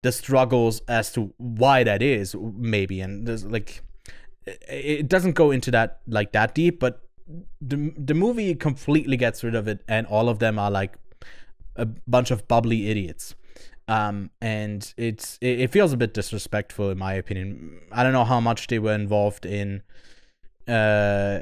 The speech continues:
like, I don't know, getting a say into how the story is told. I assume not, not a lot, 'cause Taika Waititi is that type of, like, um, director who would say, "Nah, nah, fuck off, I have my own vision." Um, but yeah, it, it resulted in something pretty shitty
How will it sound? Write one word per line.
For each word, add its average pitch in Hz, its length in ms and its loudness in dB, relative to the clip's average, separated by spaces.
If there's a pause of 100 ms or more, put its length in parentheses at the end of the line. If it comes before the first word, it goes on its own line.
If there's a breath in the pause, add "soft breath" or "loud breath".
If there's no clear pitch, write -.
(120)
like, 104 260 -4
I 107 80 0
don't 110 100 0
know, 104 180 -2
getting 113 440 2
a 104 60 0
say 107 240 2
into 104 520 0
how 110 280 4
the 110 80 2
story 107 340 0
is - 140 -4
told. 127 300 0
I 117 160 4
assume 110 440 0
not, 104 240 0
not 101 200 -2
a 95 40 -2
lot, 104 340 0 (360 soft breath)
'cause - 120 -16
Taika 113 300 2
Waititi 104 300 -2
is 104 200 -4
that 101 280 -4 (160)
type 110 280 0
of, - 480 -6 (140)
like, 123 400 -4
um, 139 460 0 (320)
director 143 440 4
who 139 100 4
would 135 120 2
say, 143 160 0
"Nah, 139 160 2
nah, 123 220 2
fuck - 300 -2
off, 120 240 -2
I 117 100 0
have 113 180 2
my 117 160 0
own 117 240 0
vision." 127 360 2 (480 loud breath)
Um, 113 280 2
but 131 280 0 (140)
yeah, 110 320 -2
it, 123 360 -4
it 117 300 -6
resulted 117 420 2
in 110 80 0
something 107 320 -2
pretty 107 260 -2
shitty 92 440 -4